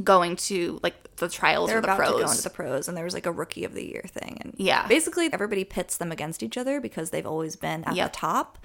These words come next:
Speaker 2: And so publicly, there's this rivalry that, like, everybody wants to lean into, and then privately, they have a lot of animosity <laughs> towards each other, even as they start their sexual
Speaker 1: It's,
Speaker 2: relationship,
Speaker 1: it's
Speaker 2: but
Speaker 1: definitely a hate fucking situation.
Speaker 2: at the beginning.
Speaker 1: Uh, yes, at the beginning, and even, like, that first scene before it backs up,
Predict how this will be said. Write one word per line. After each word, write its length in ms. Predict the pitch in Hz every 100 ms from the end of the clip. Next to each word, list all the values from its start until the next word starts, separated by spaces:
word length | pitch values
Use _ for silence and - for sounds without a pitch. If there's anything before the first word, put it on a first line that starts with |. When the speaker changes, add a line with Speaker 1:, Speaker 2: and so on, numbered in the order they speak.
| - - - _ -
Speaker 2:
And 180 | 185
so 400 | 185 202 185 175
publicly, 800 | 165 - 220 208 - 180 165 160
there's 280 | 165 165 165
this 200 | 165 170
rivalry 560 | - 156 185 190 170 160
that, 160 | 165
like, 160 | 175 180 -
everybody 360 | 170 170 160
wants 280 | 170 165 -
to 100 | 190
lean 180 | 170 156
into, 460 | 160 185 247 277 294
and 160 | 190
then 300 | 170 165 170 -
privately, 720 | - 180 - - 185 87 90 - _ _ _ -
they 100 | 320
have 100 | 453
a 60 |
lot 200 | 339 180
of 80 | 190
animosity 500 | 165 156 170 - -
<laughs> 20 |
towards 240 | 190 - 175
each 160 | 190 -
other, 160 | 170
even 300 | - 175 208
as 160 | 147 156
they 120 | 143
start 320 | - 120 80
their 100 | 285
sexual 240 | 294 277 294
Speaker 1:
It's, 100 | 311
Speaker 2:
relationship, 420 | 311 311 302 311
Speaker 1:
it's 140 | 294
Speaker 2:
but 180 | 190 -
Speaker 1:
definitely 440 | 214 214 269 330
a 100 | 359
hate 320 | 196 185 180 -
fucking 340 | 170 175 170
situation. 580 | 185 - 165 - - -
Speaker 2:
at 80 | -
the 60 | 180
beginning. 400 | 160 - - 190
Speaker 1:
Uh, 140 | 156 -
yes, 420 | 196 208 185 -
at 140 | - 208
the 80 | 226
beginning, 560 | 226 185 180 175 175
and 160 | - 190
even, 280 | 226 214 214
like, 160 | 190
that 160 | 190 180
first 420 | - 175 - -
scene 420 | - 190 175 220
before 400 | 240 190 160 170 185
it 160 | 190
backs 340 | - 170 - -
up, 340 | 180 - -